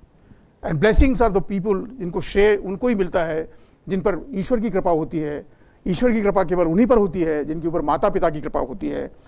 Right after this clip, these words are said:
गुरुओं की कृपा होती है, टीचर्स की कृपा होती है,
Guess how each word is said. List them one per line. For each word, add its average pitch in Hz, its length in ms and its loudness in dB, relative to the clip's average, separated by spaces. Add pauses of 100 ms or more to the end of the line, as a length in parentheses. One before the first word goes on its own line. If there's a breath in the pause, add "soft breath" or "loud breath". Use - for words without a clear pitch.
(160 soft breath)
गुरुओं 202 340 2
की 220 100 2
कृपा 175 220 2
होती 151 300 0
है, 131 280 -6 (480 soft breath)
टीचर्स 196 280 2
की 202 100 0
कृपा 156 180 -2
होती 127 300 -8
है, - 220 -20